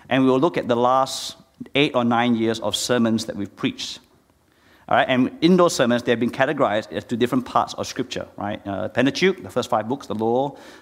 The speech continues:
uh, historical writings, pro-, major prophets, minor prophets, wisdom literature, New Testament, uh, Gospels, uh, letters, and so on, right? There's about, you know, we, we've got about eight divisions, okay? And then we make sure that within a three-year cycle, that we preach through,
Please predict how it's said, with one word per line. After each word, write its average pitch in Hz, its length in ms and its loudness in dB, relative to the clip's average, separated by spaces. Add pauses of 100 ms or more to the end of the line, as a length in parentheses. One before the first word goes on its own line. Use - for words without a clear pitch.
uh, 101 220 0
historical 120 440 -2
writings, 113 640 -2
pro-, - 220 -12
major 107 260 -4
prophets, 107 420 -4
minor 107 180 -6
prophets, 110 440 -6
wisdom 101 240 -6
literature, 107 600 -6
New 110 80 -4
Testament, 107 580 -6 (320)
uh, - 160 -8
Gospels, 104 720 -6 (100)
uh, 98 140 -6
letters, 104 640 -6
and - 100 -12
so 127 140 2
on, - 140 -4 (140)
right? 143 260 -2
There's 101 160 -6
about, 107 340 -2
you 113 120 -4
know, 110 40 -2
we, 113 140 0
we've 117 180 -8
got 120 140 2
about 110 160 -4
eight 113 180 0
divisions, 98 540 -8
okay? 147 240 -6 (520)
And 165 120 6
then 226 100 4
we 220 80 6
make 262 200 6
sure 226 200 4
that 151 160 2
within 190 220 6
a 196 80 6
three-year 196 380 4
cycle, 113 540 0 (500)
that 135 120 2
we 131 140 4
preach 175 380 2
through, 120 540 -2